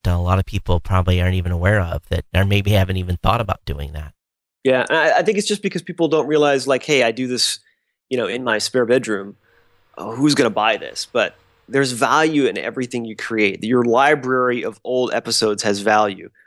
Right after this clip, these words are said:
Speaker 2: Your audience that is, that follows you has value.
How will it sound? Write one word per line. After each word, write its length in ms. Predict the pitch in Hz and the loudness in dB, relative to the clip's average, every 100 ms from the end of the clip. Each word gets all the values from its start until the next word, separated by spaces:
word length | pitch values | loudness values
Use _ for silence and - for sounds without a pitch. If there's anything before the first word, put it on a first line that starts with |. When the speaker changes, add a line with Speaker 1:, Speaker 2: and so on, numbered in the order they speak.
| _ | _
Speaker 2:
Your 140 | - 131 | -10 -4
audience 520 | 131 156 147 113 101 | 2 4 2 0 -6
that 120 | - 113 | -8 -6
is, 220 | 110 - - - | -6 -10 -12 -14
that 100 | 98 | -10
follows 420 | - 135 131 117 110 | 0 2 2 0 -6
you 100 | 95 | -10
has 220 | 107 95 | -8 -6
value. 540 | 95 104 101 95 69 | 0 2 2 0 -8